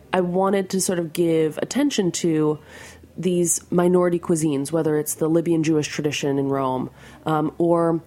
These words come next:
I mean, even to a certain extent, the quinto quarto, although it's very present in Rome, the, you know, people consume poor cuts and, and offal in, like, f-, lesser quantities all the time. So I wanted to be able to document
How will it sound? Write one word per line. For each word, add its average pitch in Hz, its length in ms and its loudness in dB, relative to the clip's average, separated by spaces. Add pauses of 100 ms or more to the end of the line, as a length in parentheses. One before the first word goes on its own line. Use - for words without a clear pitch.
(120)
I - 40 -18
mean, 330 280 2
even 294 220 -2
to 226 120 -2
a 196 40 0
certain 180 260 0
extent, 170 280 -2
the 165 80 -2
quinto 180 360 -2
quarto, 202 520 -2
although 180 380 0
it's - 180 -4
very 180 240 0
present 208 600 -2
in 254 420 0
Rome, 254 520 0
the, 190 340 0 (380)
you 302 80 0
know, 240 80 2
people 226 240 -2
consume 190 560 0
poor 180 300 0
cuts 190 420 -2
and, 170 360 0 (420)
and 180 200 2
offal 196 540 2
in, 170 460 2 (320)
like, 170 160 0
f-, - 240 -18
lesser 170 340 0
quantities 170 460 0
all 151 140 0
the 170 100 -2
time. 156 420 0
So 165 340 0
I 170 120 0
wanted 190 420 0
to 185 220 0
be 175 140 0
able 160 160 0
to 156 100 0
document 147 640 0